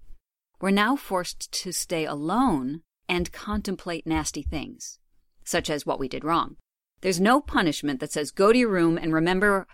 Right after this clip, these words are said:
what a wonderful human being you are and that you're much better than the wrong thing that you did." That would be wonderful, wouldn't it? Could you imagine being punished that way? So this leaves us as grown-ups in a state of aversion to solitude due to patterning.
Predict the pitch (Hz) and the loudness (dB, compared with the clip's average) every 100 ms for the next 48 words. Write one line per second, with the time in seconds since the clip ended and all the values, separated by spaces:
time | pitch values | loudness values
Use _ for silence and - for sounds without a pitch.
0 | - - _ - - 185 180 165 240 254 | -20 -20 _ -20 -10 0 2 6 8 8
1 | 247 226 196 180 156 151 151 143 135 135 | 6 2 0 0 0 0 2 2 4 4
2 | 139 156 147 170 185 247 - 185 175 156 | 2 -4 -4 0 4 4 4 2 4 2
3 | 156 147 151 151 151 147 135 135 135 139 | 0 2 4 2 0 -2 -2 -6 -2 -2
4 | 127 - - 160 233 208 220 170 175 175 | -2 -10 -10 0 2 4 4 4 4 4
5 | - 147 156 165 196 247 - _ - 147 | 0 -4 0 2 2 0 -4 _ -2 4
6 | 208 180 175 208 190 180 170 143 170 - | 4 6 4 2 2 0 0 -2 -2 -2
7 | 208 202 220 240 - - - - - _ | -2 -2 -4 -6 -14 -16 -18 -20 -20 _
8 | _ _ - _ _ - 233 190 269 - | _ _ -20 _ _ 4 4 6 4 4
9 | 226 254 277 247 - 151 151 - - - | 2 2 2 0 2 2 0 -4 -6 -12
10 | _ - 165 - 190 240 214 143 - - | _ -4 -4 2 4 6 4 2 -2 -4
11 | 175 165 - 165 165 151 185 208 226 170 | -2 0 0 0 0 0 4 4 4 2
12 | 151 160 - 139 143 143 143 139 147 151 | -2 -2 -2 -2 -4 -6 -6 -8 -6 -4
13 | 147 - 208 214 269 147 - | -4 -6 -4 -4 -2 -4 -8